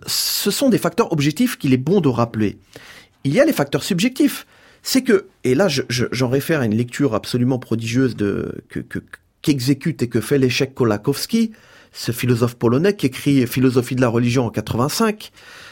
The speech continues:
euh, aux éditions Fayard, pour être précis, et qui d'ailleurs, euh,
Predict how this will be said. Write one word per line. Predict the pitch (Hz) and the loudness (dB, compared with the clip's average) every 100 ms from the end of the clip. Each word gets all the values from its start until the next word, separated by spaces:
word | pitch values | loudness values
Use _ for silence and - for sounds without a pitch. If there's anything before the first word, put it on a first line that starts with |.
| - - | -20 -6
euh, | 95 101 104 101 101 73 | -2 0 0 -2 -2 -4
aux | 107 | -4
éditions | 104 104 - | -4 -2 -2
Fayard, | 107 123 147 202 208 196 | -2 0 2 2 0 -4
pour | - 107 | -8 -4
être | 101 - | -4 -4
précis, | 98 113 117 - 214 - | -6 -4 -4 -2 -2 -2
et | 110 | -6
qui | - | -4
d'ailleurs, | 95 107 120 104 | 0 2 2 0
euh, | 92 | -2